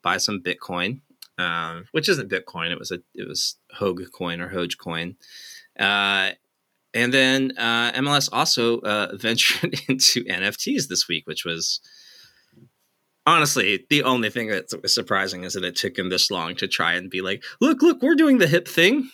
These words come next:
Uh, and they managed to get there about six weeks after that, uh, became extremely uncool. <laughs>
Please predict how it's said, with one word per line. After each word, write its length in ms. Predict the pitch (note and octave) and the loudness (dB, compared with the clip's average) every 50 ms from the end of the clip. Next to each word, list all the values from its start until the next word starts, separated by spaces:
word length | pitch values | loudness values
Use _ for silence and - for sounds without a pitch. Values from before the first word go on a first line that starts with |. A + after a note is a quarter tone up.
| _ _ _ _ - - - _ _ _ _ _ _ | _ _ _ _ -20 -20 -20 _ _ _ _ _ _
Uh, 440 | - F2 F2+ F2+ F2+ E2+ F2+ - - - | -2 0 2 2 2 2 0 -2 -2 -2
and 240 | A#2 A#2+ A#2 A2+ A2 | -2 -2 -2 2 4
they 80 | B2+ B2+ | 6 6
managed 280 | C3 C3 B2 G#2+ - | 6 6 4 2 2
to 60 | - | 0
get 180 | A2 A2+ G2+ - | 0 -2 -2 2
there 140 | - G2+ G2 | 2 2 2
about 420 | F#2 - - _ A2 G2 F2 D#2+ | 0 -2 -2 _ 0 0 0 0
six 320 | - - - F#2+ F2 - - | -2 -2 0 0 0 0 0
weeks 220 | F2+ D#2 - - | -2 -2 -2 -2
after 460 | F2 E2 E2+ - - D2+ D#2+ B1 - - - | -2 -2 -4 -6 -8 -6 -6 -6 -6 -8 -10
that, 440 | G#2 G2 F2+ F2+ F2 F2 E2 - - - _ _ _ | -12 -4 0 2 2 2 0 -2 -6 -12 _ _ _
uh, 260 | - C#2+ A1 A#1 G1+ - | -8 -8 -8 -8 -10 -10
became 340 | - - - - - G2+ D2 | -10 -10 -10 -6 -6 -6 -6
extremely 500 | F#2 F2 - - - - A2 G2 F#2 F2+ | -4 0 0 0 0 0 -2 -2 -2 -2
uncool. 560 | D#2+ F2 F2+ F2 - - G2 E2+ D#2 E2 F#2 - - _ _ _ _ | -4 -4 -6 -10 -8 -6 -6 -6 -4 -6 -8 -12 -14 _ _ _ _
<laughs> 120 | - - | -6 -6